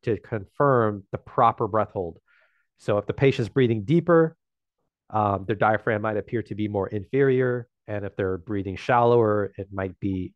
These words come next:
uh, appear superior. And then you can actually coach the patient based on your images.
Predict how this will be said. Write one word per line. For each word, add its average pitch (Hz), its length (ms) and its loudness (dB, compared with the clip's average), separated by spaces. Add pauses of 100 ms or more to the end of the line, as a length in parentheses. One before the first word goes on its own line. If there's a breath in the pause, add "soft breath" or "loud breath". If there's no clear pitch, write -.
uh, 98 60 0
appear 104 340 -6
superior. 104 680 0
And 104 180 -2
then 104 140 -2
you 110 100 -2
can 113 220 -4
actually 113 400 -2
coach - 420 -4
the 104 60 -8
patient 101 500 -6 (840 soft breath)
based 101 280 0
on 98 140 0
your 90 180 -6
images. 90 480 -8